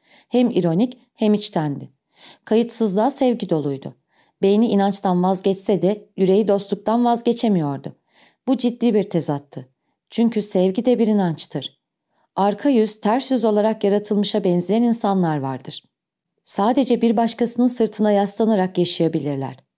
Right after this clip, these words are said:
İsimleri V bağlacının ardından gelir. Kendilerine ait olmayan yaşamları, kendilerine ait olmayan kaderlerinin diğer yanıyla sürüp gider.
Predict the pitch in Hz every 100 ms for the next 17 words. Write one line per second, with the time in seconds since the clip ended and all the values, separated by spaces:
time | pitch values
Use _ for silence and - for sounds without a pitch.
0 | - 190 - 190 170 170 254 - _ _
1 | 175 226 220 233 214 214 226 226 202 202
2 | 175 170 151 139 123 131 _ _ - -
3 | - 196 185 185 196 233 233 233 262 254
4 | 240 202 180 175 165 151 151 220 254 202
5 | 180 185 190 208 247 247 247 220 208 196
6 | 196 208 185 196 190 185 196 254 254 202
7 | 226 220 214 214 202 180 175 269 254 -
8 | 185 156